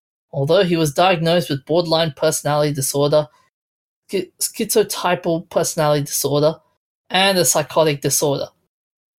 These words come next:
Dahmer was found to be legally sane at his trial.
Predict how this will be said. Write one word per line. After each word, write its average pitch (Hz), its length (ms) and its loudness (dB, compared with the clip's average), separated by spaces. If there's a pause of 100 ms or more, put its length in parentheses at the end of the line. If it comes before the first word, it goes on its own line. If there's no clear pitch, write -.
(600)
Dahmer 185 400 2
was 170 160 2
found 180 280 0
to 175 80 -10
be 156 140 0
legally 190 380 0
sane 170 320 0
at 165 80 0
his 151 140 -2
trial. 151 540 -4